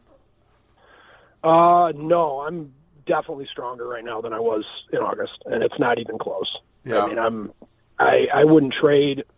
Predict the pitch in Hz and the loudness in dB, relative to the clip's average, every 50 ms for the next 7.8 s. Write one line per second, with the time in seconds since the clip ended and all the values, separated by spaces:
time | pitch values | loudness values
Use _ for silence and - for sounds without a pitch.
0 | - - 180 - - - - - - _ _ _ _ _ - 160 139 123 127 123 | 0 2 2 4 2 0 -4 -10 -20 _ _ _ _ _ -20 -20 -20 -20 -20 -20
1 | 123 131 143 139 135 - - - 165 139 147 - - 151 135 131 135 135 135 135 | -12 -8 -6 -4 -4 -4 -2 0 2 2 4 2 2 0 0 0 0 0 -2 -6
2 | - - - _ _ - 139 131 135 131 131 127 127 131 127 131 135 120 - - | -10 -12 -18 _ _ -6 -6 -6 -6 -8 -6 -4 -2 -2 0 -2 -2 -4 -4 -6
3 | 123 117 113 107 95 _ _ _ - - 117 120 113 110 - - 107 107 101 104 | -6 -6 -6 -8 -12 _ _ _ -10 -8 -6 -6 -6 -8 -8 -6 -8 -8 -8 -8
4 | 110 117 117 113 117 113 117 117 113 110 - _ _ - 123 120 113 98 - 123 | -8 -6 -4 -4 -2 -2 -2 -2 -4 -8 -16 _ _ -2 -2 -2 -2 0 -2 -2
5 | 120 110 - - 123 117 117 - - 107 110 - - 107 104 110 110 107 110 98 | -2 -2 -2 -4 -4 -4 -2 0 2 2 2 2 0 0 2 2 2 0 -2 -4
6 | 101 139 135 131 135 143 139 135 - 135 123 123 113 107 107 120 117 120 - 110 | -6 -6 -2 0 2 2 2 4 2 2 2 2 0 0 2 2 2 2 0 -4
7 | 107 104 - _ _ - 98 98 - - - 117 - - - | -6 -6 -6 _ _ -6 -4 -4 -4 -4 -6 -6 -6 -8 -12